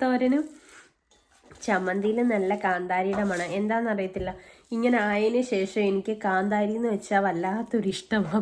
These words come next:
ഭയങ്കര ഇഷ്ടമാണ്. അപ്പോൾ ഇതെല്ലാം കൂടെ ഇളക്കി കഴിക്കുക, എന്ത് രുചിയാ. എനിക്ക് ചമ്മന്തിയും ചോറുമാണ് ഭയങ്കര ഇഷ്ടം. എന്നും ആകുമ്പോ ബോറടിക്കും. മീൻചാറ് എടുത്തില്ല കേട്ടോ, കൊതി വരുന്നു ഇളക്കുമ്പഴേ.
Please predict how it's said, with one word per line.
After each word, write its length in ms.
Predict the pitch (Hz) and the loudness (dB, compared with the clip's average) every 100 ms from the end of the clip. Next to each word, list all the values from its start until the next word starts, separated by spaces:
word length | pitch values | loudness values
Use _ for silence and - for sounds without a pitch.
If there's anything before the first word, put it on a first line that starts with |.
| 226 | 2
ഭയങ്കര 480 | 226 240 269 285 269 247 | 4 4 4 4 4 2
ഇഷ്ടമാണ്. 420 | - 240 226 202 - - - - - - _ 208 | -2 -2 0 -2 -4 -20 -20 -20 -20 -20 _ -8
അപ്പോൾ 160 | 190 202 | -4 -2
ഇതെല്ലാം 360 | 190 175 190 226 220 | -2 -2 -2 0 0
കൂടെ 180 | 208 208 | 0 0
ഇളക്കി 220 | 185 190 220 | -2 -6 -8
കഴിക്കുക, 340 | - 110 - 220 | -8 -10 -8 -8
എന്ത് 160 | 220 247 254 | -6 -6 -6
രുചിയാ. 440 | 233 269 269 254 254 - - 269 | -8 -8 -8 -8 -10 -14 -8 -4
എനിക്ക് 220 | 294 277 | -2 -2
ചമ്മന്തിയും 520 | 254 208 208 220 233 196 - | 0 0 0 -2 -4 -6 -4
ചോറുമാണ് 360 | 185 185 185 185 | -4 -2 -4 -4
ഭയങ്കര 320 | 175 185 180 170 | -4 -6 -6 -8
ഇഷ്ടം. 260 | - 170 - _ - - _ 180 | -10 -12 -12 _ -20 -20 _ -6
എന്നും 200 | 156 143 165 | -4 -4 -4
ആകുമ്പോ 200 | 180 208 214 | -2 -2 -2
ബോറടിക്കും. 640 | 208 240 220 - 233 226 - - _ _ _ _ - _ - - - 156 | -2 -2 -4 -6 -6 -6 -8 -20 _ _ _ _ -20 _ -20 -20 -10 -4
മീൻചാറ് 440 | 196 196 220 247 226 | -2 0 -2 -2 -4
എടുത്തില്ല 300 | 202 202 185 170 | -4 -6 -4 -4
കേട്ടോ, 180 | 165 165 - - - - _ - _ _ _ _ - | -4 -8 -10 -20 -20 -20 _ -20 _ _ _ _ -6
കൊതി 220 | 202 190 269 | -2 0 0
വരുന്നു 260 | 330 190 180 | 0 -2 -2
ഇളക്കുമ്പഴേ. 640 | 190 196 220 208 208 196 | -2 -2 -2 0 0 -2